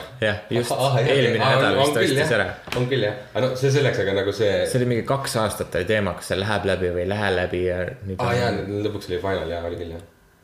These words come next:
Speaker 2: Aga ma ei mõelnud selle peale, et see Fox News on ka. Aga nagu Fox News on see, kust Ameerika president saab kogu oma informatsiooni.
Speaker 1: Jah.
Speaker 2: Kõik, mis nemad ütlevad, on, äh, selle <laughs> Ameerika presidendi jaoks sada protsenti tõde ja ta läheb sellega kohe kaasa.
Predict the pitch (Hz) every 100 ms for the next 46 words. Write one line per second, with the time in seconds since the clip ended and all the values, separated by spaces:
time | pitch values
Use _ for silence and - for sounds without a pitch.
0 | 92 87 92 87 87 117 - - 80 80
1 | 80 80 90 107 - 98 - 90 90 90
2 | - - 92 95 92 95 - - _ -
3 | 104 - 110 101 - 85 101 95 82 82
4 | 85 - - 92 95 95 90 90 82 -
5 | - 127 104 90 87 87 87 87 - 90
6 | 80 - - 104 95 - - - _ _
7 | - 123 113 120 104 92 95 90 82 82
8 | - - 92 85 85 85 82 80 82 80
9 | - - - - - - - - 82 85
10 | 85 85 - - _ - 90 127 95 95
11 | 92 - 90 90 85 80 80 - - _
12 | _ - 113 98 - 92 101 101 98 92
13 | 85 - 90 90 87 - 82 82 98 90
14 | 85 80 80